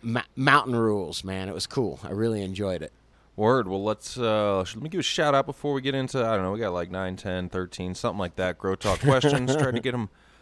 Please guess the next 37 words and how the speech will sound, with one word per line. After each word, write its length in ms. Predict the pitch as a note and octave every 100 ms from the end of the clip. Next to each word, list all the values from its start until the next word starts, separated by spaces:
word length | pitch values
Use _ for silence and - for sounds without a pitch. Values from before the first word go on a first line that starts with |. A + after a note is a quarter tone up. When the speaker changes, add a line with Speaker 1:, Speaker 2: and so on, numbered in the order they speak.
| _
Speaker 2:
tried 160 | - A2+
to 60 | A#2
get 120 | A2+
'em 100 | G#2
all 240 | G#2 G#2+
in 320 | G2+ G#2+ A2 A2
from 240 | - G#2
you 80 | G2+
guys. 500 | G#2 G#2 G#2 G#2 G2+
Appreciate 640 | D#2+ - G#2+ - G#2 G2 - _
people 200 | A2 F#2
that 120 | F2+
send 200 | - G2+
in 80 | G2
questions. 520 | F#2+ G2+ F#2+ - G2 F2+
You 60 |
can 80 | F#2
hit 160 | F#2 F#2
up 180 | E2+ - - - - -
dude 380 | G2 G2+ F#2
grows 720 | F2 F#2+ G2 G2 G2 G2 G2 G2
at 160 | E2
gmail. 880 | F2 G#2+ C3+ C3+ C3 B2+ B2 A#2 -
Um, 240 | F2 F2+ F#2+
go 80 | C#3
over 80 |
to 60 | B2+
dude 200 | G2+ A2+
grows 240 | A2 A2+
dot 240 | G#2 G#2 G2
com 260 | A2 A2
if 140 | A2 -
you'd 100 | A2
like. 220 | A2 -
You 60 | G2+
can 80 |
contact 500 | F#2+ F#2 F#2 G2+ F#2+